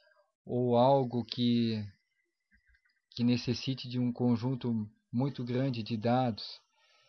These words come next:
e que para não ocorrer dispêndio financeiro nós utilizamos um modelo analítico, então podemos optar por um modelo de simulação para simular os resultados desses dados. Então,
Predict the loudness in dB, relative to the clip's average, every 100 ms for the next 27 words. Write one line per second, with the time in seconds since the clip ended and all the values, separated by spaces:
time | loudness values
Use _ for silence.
0 | _ _ -18 -10 -6 -2 0 0 -2 -4
1 | -4 -4 -4 -4 -6 -8 -10 -6 -4 -4
2 | -4 -8 -12 -10 -4 -2 -2 -4 -4 -4
3 | -2 -2 -2 -4 -8 -6 -6 -4 -2 -2
4 | -4 -10 -16 -20 _ _ _ -12 -6 -4
5 | -2 -2 -2 -2 0 0 -2 -4 -8 -14
6 | -10 -8 -8 -6 -6 -6 -8 -10 -12 -10
7 | -8 -6 -8 _ -10 -8 -6 -6 -4 -4
8 | -4 -8 -10 -8 -6 -4 -4 -6 -8 -8
9 | -8 -12 _ _ _ _ -8 -8 -8 -10
10 | -8 -6 -6 -6 -8 -12 -10 -10 -6 -6
11 | -8 -10 -14 -14 -14 -8 -4 -4 -8 -14
12 | -18 _ _ _ _ _ _ _ _ _
13 | _ _ _ _ _ _ _ _ _ -4
14 | -2 -2